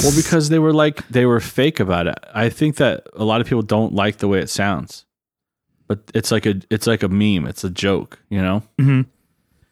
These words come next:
Speaker 1: 'Cause, like, I don't know.
Speaker 2: It's a swe-,
Speaker 1: I have a red
Speaker 2: s-,
Speaker 1: pedal, and
Speaker 2: Swedish,
Speaker 1: it's like
Speaker 2: Swedish chainsaw sound, or they're like, "Okay,
Speaker 1: Yeah.
Speaker 2: cool. Is that usable?" Well,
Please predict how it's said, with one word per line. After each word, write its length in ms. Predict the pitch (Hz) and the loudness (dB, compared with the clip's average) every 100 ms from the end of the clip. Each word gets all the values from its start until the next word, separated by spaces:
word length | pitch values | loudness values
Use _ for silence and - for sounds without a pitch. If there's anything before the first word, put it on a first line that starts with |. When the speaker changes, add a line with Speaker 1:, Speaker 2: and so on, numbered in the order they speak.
| _ _ - | _ _ -4
Speaker 1:
'Cause, 200 | 123 123 | 0 2
like, 340 | 120 - - _ _ _ _ _ | 0 -2 -12 _ _ _ _ _
I 60 | 110 | -2
don't 100 | 131 | 0
know. 140 | 92 104 | 0 0
Speaker 2:
It's 100 | 139 | 0
a 40 | |
swe-, 140 | - 131 | 2 2
Speaker 1:
I 40 | |
have 240 | 123 139 | 4 2
a 80 | 117 | 2
red 360 | 92 95 127 120 | 2 4 4 2
Speaker 2:
s-, 60 | 104 | -2
Speaker 1:
pedal, 340 | 98 107 107 | 0 0 -2
and 80 | - | -6
Speaker 2:
Swedish, 380 | - 156 170 156 | 0 4 4 4
Speaker 1:
it's 80 | 131 | 4
like 140 | 98 | 2
Speaker 2:
Swedish 400 | 180 185 160 143 | 2 2 2 0
chainsaw 720 | - 160 160 147 139 127 117 110 | -2 0 0 -2 -2 0 0 0
sound, 420 | 120 113 107 104 | 2 2 2 0
or 60 | |
they're 140 | 107 107 | -2 -2
like, 180 | 107 131 | -2 -2
"Okay, 320 | 190 196 175 | -2 0 2
Speaker 1:
Yeah. 160 | 123 | 2
Speaker 2:
cool. 240 | 208 151 107 - - - | 2 2 0 -8 -10 -4
Is 100 | 131 | 0
that 140 | 143 | 0
usable?" 440 | 123 143 160 185 - - _ - | 0 0 0 -2 -4 -12 _ -4
Well, 420 | 277 226 175 | 0 2 0